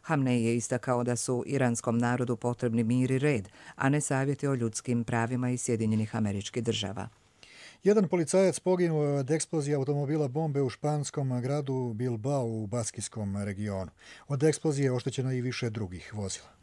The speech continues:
Speaker 1: Baskijska regionalna vlada optužila je militante separatiste iz grupe eta za ovaj napad. Ukoliko se potvrdi umješanost ete, to će biti prvi ovakav napad grupe za posljednjih šest mjeseci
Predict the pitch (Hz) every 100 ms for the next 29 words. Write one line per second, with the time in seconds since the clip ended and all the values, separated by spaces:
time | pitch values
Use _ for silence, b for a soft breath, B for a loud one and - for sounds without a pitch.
0 | - 151 156 - 151 - 151 147 143 139
1 | 131 127 131 135 139 131 - 135 139 135
2 | 131 131 135 135 123 127 123 - 123 120
3 | - 120 127 120 135 - 127 120 123 123
4 | 131 - 120 131 135 127 113 120 113 113
5 | 117 123 131 120 113 110 117 117 120 -
6 | 113 127 127 131 120 117 143 139 117 107
7 | 101 120 156 151 147 131 - 123 123 131
8 | 117 113 117 110 110 110 113 113 117 120
9 | 107 117 117 117 113 - 110 117 113 107
10 | - 127 - 107 - 131 147 160